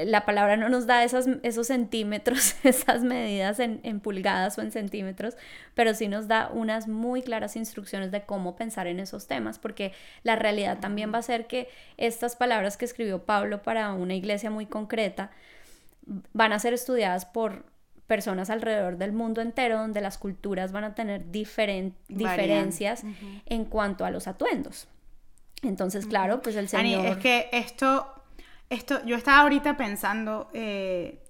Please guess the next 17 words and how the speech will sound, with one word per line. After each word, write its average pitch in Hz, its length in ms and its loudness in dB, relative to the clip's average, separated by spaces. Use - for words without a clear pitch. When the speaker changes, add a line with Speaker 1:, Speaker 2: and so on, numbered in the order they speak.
Speaker 2:
cuando 220 280 -2
preparábamos 208 520 2
el 269 60 2
episodio, 233 420 2
pero 220 160 0
ahorita 208 280 -2
también 220 300 -2
mientras 233 280 -4
te 269 80 -4
escuchaba, 208 520 -4
es 202 140 -12
que - 100 -8
es 220 60 -4
un 269 140 4
tema 285 360 4
tremendamente 233 720 -2
relativo. 269 680 -2